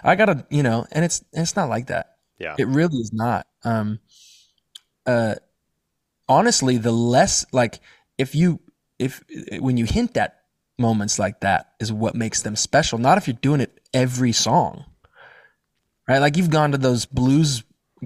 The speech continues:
Speaker 1: you know, those guitar player shows, right? And, like, the guitar, like, every song there's a guitar solo.
Speaker 2: Yeah.
Speaker 1: You're like, "Enough."
Speaker 2: Yep. <laughs>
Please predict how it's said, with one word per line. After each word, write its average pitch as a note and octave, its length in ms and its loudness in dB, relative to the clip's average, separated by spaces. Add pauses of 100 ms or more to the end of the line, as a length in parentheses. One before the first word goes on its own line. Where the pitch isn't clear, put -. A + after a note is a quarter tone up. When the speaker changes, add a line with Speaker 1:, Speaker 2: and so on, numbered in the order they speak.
Speaker 1:
you D3+ 140 2
know, C#3+ 80 2
those B2+ 120 2
guitar C#3 340 4
player A2+ 260 -2
shows, G#2 400 -2
right? B2 280 4
And, B2+ 120 -2
like, A#2+ 180 -2
the A2+ 60 -6
guitar, C#3 480 2
like, - 200 -6
every D#3+ 360 2
song C#3 400 2
there's C#3+ 140 2
a B2 40 -2
guitar A#2+ 360 2
solo. F#3 480 2
Speaker 2:
Yeah. E2 180 -8 (560)
Speaker 1:
You're D#3+ 100 4
like, D#3+ 140 4
"Enough." G#3+ 640 4 (240)
Speaker 2:
Yep. - 160 -4
<laughs> - 240 0